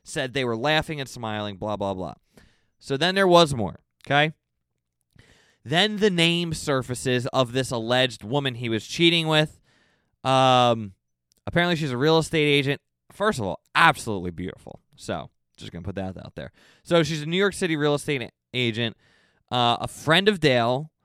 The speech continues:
Um, but apparently this is a little more sufficient. She was, like, a girl that Claire, I guess, was jealous of, or there was th-, this,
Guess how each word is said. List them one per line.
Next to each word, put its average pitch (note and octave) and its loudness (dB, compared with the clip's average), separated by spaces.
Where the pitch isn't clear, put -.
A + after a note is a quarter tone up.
Um, A#2 0
but D3+ 0
apparently E3+ -4
this F3 -4
is E3 -8
a C3+ -4
little D#3 0
more C3 -4
sufficient. B2 -4
She D3+ -2
was, C3 0
like, B2 -2
a A#2 -2
girl C#3 4
that B2 -2
Claire, B2 0
I A#2 0
guess, A2+ -6
was F2+ -10
jealous E3 -2
of, C#3+ 4
or A#2+ -2
there A#2+ -2
was A#2+ -6
th-, C#3 -14
this, A3 -2